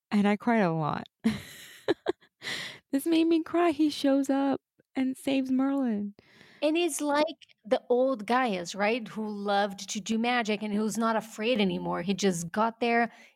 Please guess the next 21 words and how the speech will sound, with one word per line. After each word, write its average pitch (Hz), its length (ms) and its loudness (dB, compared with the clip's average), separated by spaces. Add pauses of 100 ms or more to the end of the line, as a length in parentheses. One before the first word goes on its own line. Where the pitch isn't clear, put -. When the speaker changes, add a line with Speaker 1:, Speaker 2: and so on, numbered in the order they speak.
Speaker 2:
and 202 240 0
did 208 220 0
what 226 160 4
he 226 100 0
had 208 220 0
to 202 100 -10
do. 196 340 -2 (380)
Speaker 1:
I 226 40 -4
mean, 220 120 0
who's 226 140 0
gonna 226 160 2
see 208 180 2
Lance? 175 460 2 (320)
Whatever. 196 420 0
Speaker 2:
He 262 120 -6
already 339 260 -2
knows. 311 400 0 (260)
<laughs> 392 120 -2 (360)
Speaker 1:
He 190 60 4
doesn't 208 260 2
care. 190 260 2